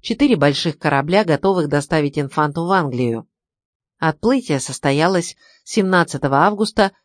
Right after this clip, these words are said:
тысяча пятьсот первого года. Несмотря на то, что было выбрано самое благоприятное время года, через несколько дней плавания разразилась сильнейшая буря, так что корабли вынужденно вернулись и укрылись в бухте Лоредо.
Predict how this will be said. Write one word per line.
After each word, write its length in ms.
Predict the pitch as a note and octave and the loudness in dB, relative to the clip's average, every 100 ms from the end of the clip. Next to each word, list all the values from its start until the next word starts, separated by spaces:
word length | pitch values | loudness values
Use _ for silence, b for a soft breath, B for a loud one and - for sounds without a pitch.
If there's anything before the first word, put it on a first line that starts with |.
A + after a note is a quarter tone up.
| _ - | _ -4
тысяча 380 | C4+ D4+ A3 G#3 | 0 0 0 -2
пятьсот 420 | C#3+ - D#3+ - | -2 -2 -2 0
первого 420 | E3+ C#3+ C#3+ D#3 | 0 2 2 0
года. 460 | E3+ F#3 B2+ A#2 - _ _ _ _ _ _ | 0 0 2 -2 -6 _ _ _ _ _ _
Несмотря 600 | F3+ F3 E3 F#3 F3 F3 | 0 0 2 0 0 0
на 100 | E3+ | 0
то, 160 | E3 F#3+ | 0 -2
что 200 | - E3 | -2 -2
было 220 | E3 E3+ | 0 0
выбрано 520 | E3+ F#3+ F3+ F3+ F3 B B | 0 2 2 0 -2 B B
самое 420 | - B3+ A#3+ A#3+ | 0 2 4 2
благоприятное 880 | G#3 A#3 B3 A#3+ A#3+ E3 C3+ D#3 D3+ | 2 2 0 0 0 2 0 -2 0
время 320 | D#3+ D#3 C3 | 0 0 0
года, 420 | B2+ A#3 E3 A#2 - _ _ _ | 2 2 2 -2 -4 _ _ _
через 300 | - A3 A3+ | 0 2 2
несколько 480 | A#3 C4 - D#3 D#3+ | 2 -2 -2 -2 -2
дней 240 | D#3+ D#3+ | 0 -2
плавания 480 | D3+ G3 A3+ A3 G3 | 0 0 0 0 0
разразилась 600 | E3 D3+ D3+ D3+ G#3 G3 | 0 0 0 2 2 0
сильнейшая 680 | - A3+ G#3 E3 D3+ - F3 | 0 -2 0 0 0 0 -2
буря, 400 | F3 G#3 C#3 A#2 _ _ _ _ | 0 0 2 0 _ _ _ _
так 200 | A3+ A#3+ | 0 0
что 180 | - D#3+ | 0 0
корабли 440 | E3+ D#3+ E3 G#3 | 2 0 2 2
вынужденно 560 | F#3 G#3+ A#3+ F3 F3 E3+ | 2 2 2 2 2 2
вернулись 680 | D3 C#3+ D#3 A3 G#3+ - - - | 2 2 2 2 0 -2 -12 -2
и 100 | C4 | 0
укрылись 500 | B3+ - A#3+ A#3+ D#3 | 0 2 2 2 0
в 60 | C3+ | 0
бухте 400 | D3 C#3+ - D#3+ | 0 0 0 2
Лоредо. 580 | E3+ F#3+ C#3 B2 A2 | 4 4 2 0 -4